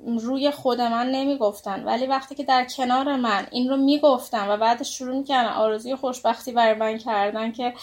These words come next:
ایشالله تو هر چه زودتر خوشبخت‌تر بشی. و اینکه خب انگار انتخاب آدما خب خیلی راجع به این موضوع دخیل نیست، ام، که مثلاً یک فرایندیه که انگار خیلی آنورمالیم،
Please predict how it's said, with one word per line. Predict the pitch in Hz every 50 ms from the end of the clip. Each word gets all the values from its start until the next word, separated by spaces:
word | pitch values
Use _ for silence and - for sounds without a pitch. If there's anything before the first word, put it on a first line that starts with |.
| - - - - - _
ایشالله | 262 - - 254 240 240 254 262
تو | 262 285 277
هر | 254 277 269 294
چه | 294 330 320
زودتر | 294 - 262 240 233 - - 277 269 262 254 240 226 226 226 226 226 -
خوشبخت‌تر | 262 247 254 - - 247 240 233 - - _ - - - 254 262 254 233 202 -
بشی. | - 190 - - - - - - _ _ - - -
و | 262
اینکه | 269 277 285 294 311
خب | - 330 311 302 285 294
انگار | 294 294 311 311 320 330 -
انتخاب | - - 294 294 285 285 311 302 - 311 294 294 294
آدما | 285 269 285 285 285 285 285 277 277 294 311
خب | 302 - 311 311 -
خیلی | 311 294 285 269 285 294 302 302 294 - - - _ _ _ _ _
راجع | 254 262 262 262 277
به | 269 294
این | 302 302
موضوع | 285 285 285 262 269 269 -
دخیل | 294 285 277 - - 285 277
نیست، | 269 285 277 294 294 254 208 190 214 - - - - - 392 403 403 254
ام، | 226 220 226 226 226 220 214 214 208 208
که | - - 247 233 226 226 220 226
مثلاً | 226 226 226 - 226 214 220 240 233 240 247 247 240 - - 226
یک | 226 226 220 233 262 269 269 -
فرایندیه | - - - 269 247 247 247 240 247 240 240 254 262 262 277 277 285 269
که | 277 254 226
انگار | 247 247 240 247 262 269 269 269
خیلی | - - 269 262 262 277 285 285
آنورمالیم، | - - - 233 240 240 233 226 226 226 247 262 285 285 294 285 285 285 277 277 277